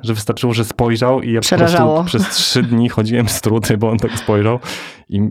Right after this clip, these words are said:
Speaker 1: bardzo chciałem, żeby już spojrzał inaczej. <laughs> Więc, e,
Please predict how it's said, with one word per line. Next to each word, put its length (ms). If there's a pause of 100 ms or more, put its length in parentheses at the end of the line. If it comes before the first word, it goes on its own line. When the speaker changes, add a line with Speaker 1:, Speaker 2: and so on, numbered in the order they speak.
(140)
Speaker 1:
bardzo 400
chciałem, 420
żeby 200
już 220
spojrzał 360
inaczej. 560 (380)
<laughs> 320
Więc, 440
e, 360